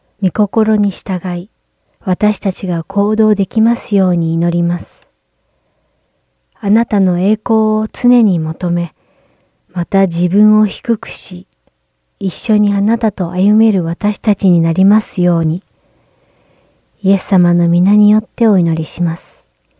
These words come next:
アーメン。それでは、使徒の働き第二十章、一節から三十八節を読みして、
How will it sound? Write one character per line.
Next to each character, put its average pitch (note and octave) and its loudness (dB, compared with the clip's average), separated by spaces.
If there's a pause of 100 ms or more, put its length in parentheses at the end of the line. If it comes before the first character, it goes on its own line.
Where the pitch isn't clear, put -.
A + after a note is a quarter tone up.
(840)
ア F#3 2
ー - 4
メ F#3 4
ン。 E3+ -6 (1300)
そ G3 -4
れ A3+ 2
で A#3+ 0
は、 G3 -2 (160)
使 - -20
徒 A#3 2
の G3+ 2
働 F#3 -6
き F#3 -10
第 G#3+ 0
二 F3+ -2
十 G3 -6
章、 E3+ -12 (560)
一 G#3+ -8
節 - -4
か F#3+ -4
ら F3 -8
三 A3 -2
十 F3+ -4
八 F3 -8
節 - -4
を A#3 2
読 F#3+ 0
み F3+ -2
し - -20
て、 E3+ -8